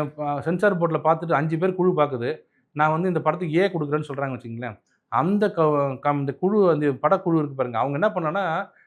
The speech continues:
மேக்ஸிமம் ரிவைசிங் கம்-, கமிட்டிக்கு அனுப்பலாம், இது ஏ வராங்க எனக்கு யூ ஏ கொடுங்கன்னு. ரிவைசிங் கமிட்டியும் பார்த்துட்டு ஏ தான் கொடுப்போம் அப்படின்னு சொல்லிட்டாங்க வச்சுங்களேன், கட் கொடுப்பாங்க. ஏ கொடுக்கணும்னா நான் கொடுத்துட்றேன், இல்ல இன்னைக்கு யூ ஏ வேணும்னா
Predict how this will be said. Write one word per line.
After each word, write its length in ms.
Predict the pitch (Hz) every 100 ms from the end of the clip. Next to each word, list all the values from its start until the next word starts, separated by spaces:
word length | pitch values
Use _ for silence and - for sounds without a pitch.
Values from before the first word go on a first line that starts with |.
| _
மேக்ஸிமம் 420 | 127 185 190 247
ரிவைசிங் 460 | 196 175 240 240 190 - -
கம்-, 160 | 151 151 139
கமிட்டிக்கு 380 | 151 160 151 135
அனுப்பலாம், 280 | 131 120 - _ _ -
இது 120 | 143 147
ஏ 140 | 180 190
வராங்க 380 | 165 151 143 147
எனக்கு 220 | 143 123
யூ 140 | 143 185
ஏ 120 | 170
கொடுங்கன்னு. 380 | 143 127 120 101 _ _ _ _ 113 _
ரிவைசிங் 480 | 131 139 240 269 262
கமிட்டியும் 360 | 233 214 240 214
பார்த்துட்டு 300 | 208 208 240
ஏ 120 | 175 202
தான் 180 | 208 196
கொடுப்போம் 340 | 170 156 143 107 _ _ _ _ _ _ _ _
அப்படின்னு 240 | 151 196 190
சொல்லிட்டாங்க 280 | 170 175
வச்சுங்களேன், 340 | 151 139 151 135
கட் 220 | 226 226
கொடுப்பாங்க. 380 | 226 175 151 123 113 _ _ -
ஏ 200 | 127 175 247
கொடுக்கணும்னா 460 | 220 202 190 196
நான் 180 | 220 175
கொடுத்துட்றேன், 440 | 165 165 143 113
இல்ல 280 | 127 175 233
இன்னைக்கு 280 | 226 190 160
யூ 120 | 208 254
ஏ 140 | 233
வேணும்னா 380 | 190 170 170 247